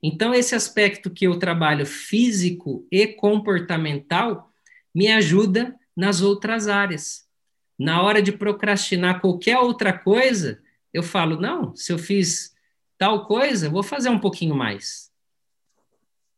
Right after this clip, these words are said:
Então, ah, eu fiz cinco ligações. Então, vou fazer seis, vou fazer sete, vou fazer oito. Tem dia que eu faço dez,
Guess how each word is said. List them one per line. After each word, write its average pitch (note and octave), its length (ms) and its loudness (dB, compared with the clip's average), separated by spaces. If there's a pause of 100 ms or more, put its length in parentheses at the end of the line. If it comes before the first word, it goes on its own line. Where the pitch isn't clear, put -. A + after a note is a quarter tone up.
(320)
Então, E3+ 460 -4
ah, A3 120 2
eu D#3 80 0
fiz G#3 400 -2
cinco D4 280 -4
ligações. G3+ 920 -2 (800)
Então, F3 260 -6
vou C4+ 100 -4
fazer G#3+ 300 -2
seis, F3 480 2
vou C#3+ 100 -6
fazer C#3 300 -6
sete, E3 520 -2
vou A#2+ 100 -8
fazer A#2+ 320 -6
oito. D3+ 600 -2 (500)
Tem C#3 140 -2
dia D#3+ 160 0
que E3 80 -4
eu E3+ 40 -2
faço D#3+ 360 -2
dez, C#3+ 800 -2